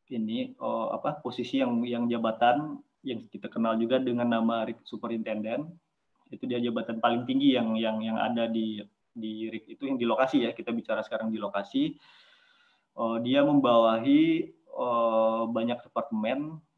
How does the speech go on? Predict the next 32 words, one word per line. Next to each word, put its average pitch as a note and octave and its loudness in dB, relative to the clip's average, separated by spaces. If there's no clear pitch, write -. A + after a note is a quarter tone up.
ada A2 -6
operation G#2 -14
support, C#3 -2
ada G#2+ -8
I G#2 -8
C A#2+ -18
officer, A#2+ -8
ada, A2+ -8
ada G#2+ -10
truck - -20
pusher, C4+ -6
ada A2 -8
logistic G#2+ -12
supervisor, D3 -4
ada A2 -4
tool A2 -8
pusher, C#3+ 0
ada A#2+ 0
chief - -12
electric, A2+ -4
ada A#2 -2
chief - -12
mechanic. A#2 -2
Jadi C#3 0
orang-orang B2+ 6
under A#2+ 2
rig A#2+ -8
superintendent B2 0
inilah C#3 6
yang B2+ 2
bakal C#3+ 2
menjalankan, A#2+ 0